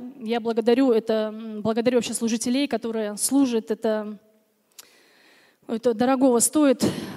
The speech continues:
Внутри тоже так сильно пережила Бога. И знаете, такое обновление духа и такая произошла <laughs> распаковка снаряжения. Знаете, я знаю, что Бог снарядил меня,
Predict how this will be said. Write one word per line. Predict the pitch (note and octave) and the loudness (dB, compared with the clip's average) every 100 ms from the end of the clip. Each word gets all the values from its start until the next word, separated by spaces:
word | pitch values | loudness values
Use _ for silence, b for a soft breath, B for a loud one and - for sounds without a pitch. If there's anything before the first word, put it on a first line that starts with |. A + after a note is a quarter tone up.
| B - - A#3+ A#3+ A3+ A3 | B -18 -16 -16 -16 -16 -18
Внутри | G#3 A#3 C4 C#4+ C4 A3+ - _ - | -4 0 0 2 0 -2 -6 _ -2
тоже | A#3 A3 | 2 0
так | - B3+ - | 0 0 2
сильно | - C#4 A#3+ | 0 2 0
пережила | - A3 A3 A#3 | 0 -2 2 2
Бога. | G#3+ C4+ A3 G#3 | 2 2 2 0
И | A3+ | 0
знаете, | G#3 C4 A#3 - G3+ G3 b b b b b b b b _ _ | 2 2 2 -2 -4 -6 b b b b b b b b _ _
такое | G#3+ D4+ | -4 2
обновление | C4+ C4 B3+ C4 C4 | 4 6 6 4 4
духа | A#3+ D#4 A#3+ A3+ | 4 2 2 -4
и | C4 B3 A#3+ G3 B B B B B _ - | -2 -2 -2 -4 B B B B B _ -8
такая | - B3 | 0 0
произошла | A#3 A3+ A3+ - B3 | 2 2 2 4 6
<laughs> | |
распаковка | C4+ - B3+ A#3 D#4 D4 A3+ | 6 4 2 2 4 2 0
снаряжения. | - A#3 A#3 B3+ D4+ B3+ G#3 | -6 -6 -6 -4 -2 -2 -2
Знаете, | G#3 A#3 G#3 G#3+ | 0 0 0 0
я | G#3+ | 0
знаю, | B3 B3 | 2 0
что | - | -2
Бог | A3 A3 A3 | -4 0 0
снарядил | - A#3 A#3+ D4 | 0 0 2 2
меня, | C#4+ C4 A3+ A3 | 4 2 0 -4